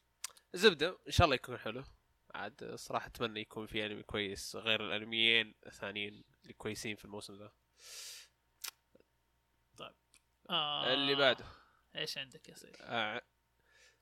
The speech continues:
Speaker 1: عندي الأنمي اللي تكلمت عنه الحلقة الماضية، وقلت الاسم حقه هو الو-، الشيء الوحيد اللي بيخليني أتابع الأنمي ذا، اللي هو The Detective Was Already Dead.
Speaker 2: لا، لازم تقول الاسم اللي أبغى أتابعه.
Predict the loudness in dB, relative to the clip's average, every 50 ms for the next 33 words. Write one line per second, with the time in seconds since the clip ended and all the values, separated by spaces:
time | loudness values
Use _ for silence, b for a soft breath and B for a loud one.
0 | _ -4 0 2 2 2 2 2 6 8 8 10 10 10 8 8 6 4 0 -2
1 | -4 -6 -6 -4 -4 -4 -4 -6 -4 -4 -4 -4 -4 -4 -6 -6 -6 -8 -8 -8
2 | -8 -10 -8 -4 0 0 0 0 0 -2 -6 -6 -8 -10 -14 -12 -12 -14 -14 -10
3 | -8 -6 -6 -6 -6 -6 -4 -4 -4 -4 -4 -6 -6 -4 -2 0 -2 -2 -4 -6
4 | -10 -8 -4 -4 -2 -2 -2 -2 -2 -2 0 0 -2 -2 -2 -2 -2 -2 -2 -4
5 | -6 -10 -14 -14 -12 -12 -10 -10 -10 -8 -4 -4 -4 -2 -2 -4 -4 -2 -2 -2
6 | -2 -2 -4 -4 -4 -6 -6 -8 -10 -8 -6 -6 -6 -6 -8 _ _ _ _ _
7 | _ _ _ _ _ -16 -12 -8 -4 -2 -2 -2 0 0 2 4 4 4 4 2
8 | 0 0 2 2 2 2 0 -2 -4 -2 0 0 0 0 -2 -6 -8 -6 -6 -6
9 | -6 -6 -8 -8 -10 -12 _ _ _ _ _ _ _ _ _ _ -4 -2 -2 -2
10 | 0 0 0 0 0 0 -2 -2 -2 -2 -2 -2 -4 -4 -6 -6 0 4 4 4
11 | 4 4 0 -2 -4 -8 -10 -10 -10 -12 -14 -16 _